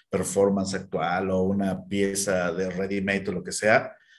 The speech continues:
eh, creo que vale la pena, ¿sabes? Un canal de YouTube, o sea, creo que es algo que, que se tiene que hacer. O sea, es mejor fracasar en algo que te apasiona que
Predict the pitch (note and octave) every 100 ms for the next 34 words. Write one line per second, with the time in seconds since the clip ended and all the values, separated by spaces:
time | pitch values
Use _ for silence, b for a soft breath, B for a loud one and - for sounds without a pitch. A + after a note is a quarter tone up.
0 | B B - F2+ F2 F2 E2+ E2+ - -
1 | D3+ D#3+ C3+ C3+ B2 - F#2+ D#2+ D2+ -
2 | - - G#2 F#2 F#2+ F#2+ G2+ G2+ G#2+ C3
3 | C#3+ - _ _ _ - G#2 F#2 A#2+ C3
4 | C3+ C3+ A#2 A2+ A#2 A2 G#2+ A2+ A2+ A2+
5 | F2+ E2+ D#2+ - _ _ _ _ _ _
6 | _ - G2+ - - A2 A#2 A2+ F#2 -
7 | A#2+ F2 - - _ _ _ - - A2+
8 | A2+ B2+ C3 B2+ B2 A2+ A2+ A#2 - _
9 | _ _ _ _ _ - G2 F2+ F#2 -
10 | A2 A2+ G#2+ A2 - - F2+ F#2 - G2+
11 | G2+ A2 C3+ - - F2